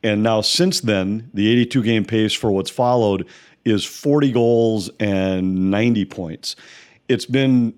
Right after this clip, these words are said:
amazing how good he's been. And a lot of it coincides with when Matt Boldy came to this team and all of a sudden gave him a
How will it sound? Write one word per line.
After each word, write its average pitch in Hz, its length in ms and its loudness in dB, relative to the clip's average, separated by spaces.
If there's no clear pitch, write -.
amazing 113 640 0
how 107 180 -2
good 104 180 0
he's 98 160 -2
been. 95 420 -2
And 110 360 0
a 127 80 -2
lot 123 300 0
of 156 100 0
it 151 100 -4
coincides 120 640 0
with 110 140 -4
when 110 220 2
Matt 107 260 0
Boldy 107 360 0
came 107 260 0
to 104 60 0
this 98 220 -2
team 113 440 0
and 101 140 0
all 113 200 2
of 104 60 -4
a 104 60 -6
sudden 113 440 0
gave 107 320 2
him 110 480 0
a 95 300 0